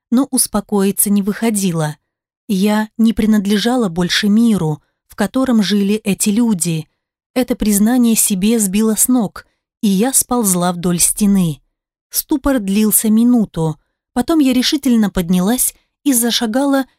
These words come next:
к ближайшему банкомату. Только там ждал сюрприз. Сканер меня не узнавал. Вернее, компьютер утверждал,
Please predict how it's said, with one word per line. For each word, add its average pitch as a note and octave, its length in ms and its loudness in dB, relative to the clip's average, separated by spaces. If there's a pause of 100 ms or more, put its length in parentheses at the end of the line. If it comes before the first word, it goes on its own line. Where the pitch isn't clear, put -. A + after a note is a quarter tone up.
(120)
к G#3 60 -2
ближайшему G#3+ 600 2
банкомату. G#3 840 0 (420)
Только C4+ 380 -2
там G#3+ 320 0
ждал F#3+ 280 -2
сюрприз. G3 720 -2 (460)
Сканер G3 580 0
меня A#3 380 4
не F#3 120 2
узнавал. G3 720 0 (380)
Вернее, A3+ 400 2
компьютер A3+ 600 -2
утверждал, G3 680 -2